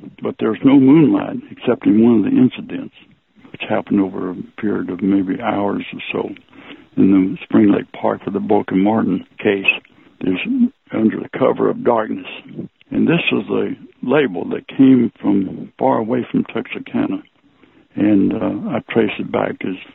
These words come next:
newspaper story that came, I think it's maybe from New York, one of the tabloids, called it the Moonlight Murders, which it was not, and, but it still has been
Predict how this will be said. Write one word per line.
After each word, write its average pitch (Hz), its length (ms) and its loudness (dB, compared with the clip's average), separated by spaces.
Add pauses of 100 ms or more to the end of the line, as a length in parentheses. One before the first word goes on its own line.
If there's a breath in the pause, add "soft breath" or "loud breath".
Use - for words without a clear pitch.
(500)
newspaper 110 760 0 (400)
story 101 340 0
that 101 180 -10
came, 101 680 -2 (440 soft breath)
I - 120 -8
think 107 240 -2
it's - 460 -8
maybe 104 220 0 (140)
from 104 180 2
New 104 140 2
York, 107 380 0 (560)
one 101 180 4
of 104 100 -4
the - 80 -8
tabloids, 98 640 -2 (580)
called 104 200 -2
it - 40 -14
the 98 80 0
Moonlight 104 400 4
Murders, 101 440 0 (120)
which 104 220 -6
it - 180 -10
was 107 320 -4
not, 104 340 2 (160)
and, 98 400 2
but - 120 -6
it - 180 -12 (100)
still 101 280 0
has 98 100 -6 (100)
been 95 360 0